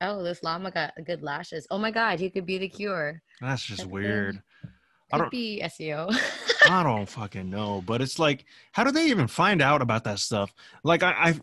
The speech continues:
Speaker 2: I might sound hella dumb right now, but it's just like, I don't understand science.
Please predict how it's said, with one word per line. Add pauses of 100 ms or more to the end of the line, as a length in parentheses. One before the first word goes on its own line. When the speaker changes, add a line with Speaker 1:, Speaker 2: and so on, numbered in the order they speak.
(120)
Speaker 2:
I
might
sound
hella
dumb
right
now,
but
it's
just
like, (800)
I
don't
understand
science.